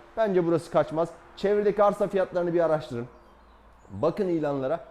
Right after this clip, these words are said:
Sonra buraya bir bakın arkadaşlar. Ve bu bölgeye yakın bir arsa bulabilirseniz bir fiyatına bakın. Çünkü hemen şu arkada satıldı altı buçuk milyona.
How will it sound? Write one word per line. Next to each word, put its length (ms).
Sonra 420
buraya 200
bir 100
bakın 180
arkadaşlar. 540
Ve 180
bu 160
bölgeye 440
yakın 440
bir 100
arsa 540
bulabilirseniz 720
bir 60
fiyatına 520
bakın. 240
Çünkü 180
hemen 180
şu 160
arkada 320
satıldı 340
altı 240
buçuk 200
milyona. 280